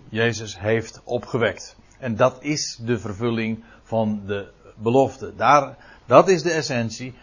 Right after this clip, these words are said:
We hebben een, dat is in feite wat Paulus daarmee zegt, een levende Messias. God heeft hem opgewekt. En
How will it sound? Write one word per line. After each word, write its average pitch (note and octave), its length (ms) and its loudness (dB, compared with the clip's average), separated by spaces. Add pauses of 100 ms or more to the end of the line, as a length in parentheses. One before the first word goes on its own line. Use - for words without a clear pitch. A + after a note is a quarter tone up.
We F#2 100 -12
hebben A2 260 0
een, F#2 160 -6 (580)
dat G#2 160 -6
is G#2 140 -12
in G2+ 240 -14
feite G#2 300 -2
wat F#2 300 -10 (440)
Paulus G#2+ 300 0
daarmee F#2+ 320 -4
zegt, D3 320 -2 (180)
een G2 340 -4
levende F3+ 1120 4 (260)
Messias. C3+ 840 -2 (2250)
God A#3+ 300 8
heeft G3 280 6
hem D#3+ 420 4
opgewekt. C#3 760 4 (800)
En D#3 500 4